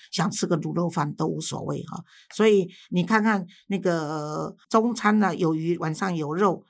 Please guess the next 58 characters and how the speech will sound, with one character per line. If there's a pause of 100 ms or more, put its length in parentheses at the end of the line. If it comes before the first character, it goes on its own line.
(140)
啊，
然
后
呢， (200)
再
附
带
譬
如 (160)
有
豆
腐
啦、
蛋
啦、
鱼
丸
啦、 (240)
泡
菜
啦，
然
后 (240)
菜
包
能
啦，
吼，
啊，
皮
蛋
豆
腐
啦、
苍
蝇
头、
红
烧
狮
子
头， (220)
这
都
是
你
的
配
菜，
好
不
好？ (240)
所
以
我
希
望
说，